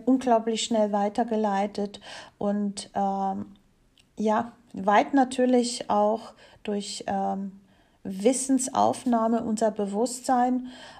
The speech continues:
und auch der Input, der reinkommt, ne, der ist in so einer Plötzlichkeit da, dass es dadurch zu einer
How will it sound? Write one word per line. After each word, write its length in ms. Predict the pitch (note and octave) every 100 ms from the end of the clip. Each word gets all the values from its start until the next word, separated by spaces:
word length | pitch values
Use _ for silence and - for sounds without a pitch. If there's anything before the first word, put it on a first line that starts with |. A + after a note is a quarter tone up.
| _
und 560 | G#3+ G#3+ G#3+ G#3+ G#3+ -
auch 300 | F#3 F#3+ F#3+ - _ _ _
der 140 | G3 -
Input, 540 | A3+ A#3 A#3+ A#3+ -
der 120 | G3+
reinkommt, 760 | F#3 F#3 G3+ - G3+ G3 - G#3+
ne, 200 | G#3+ A#3+ - - - _
der 340 | A3+ A3 - -
ist 300 | - - -
in 180 | C4+ C4
so 140 | C#4+
einer 500 | D#4+ B3+ A#3 A3+ A#3 -
Plötzlichkeit 1300 | B3+ B3 F4+ - B3 A3 - - G#3 G3+ - -
da, 480 | A#3 C4+ A3 D#4+ - - _ _ - - - _
dass 260 | A3+ A3+ A#3+
es 220 | B3+ -
dadurch 560 | G#3+ G#3 A#3 B3 A#3+ -
zu 160 | A#3+
einer 640 | - G#3+ G#3+ G#3 G#3 G#3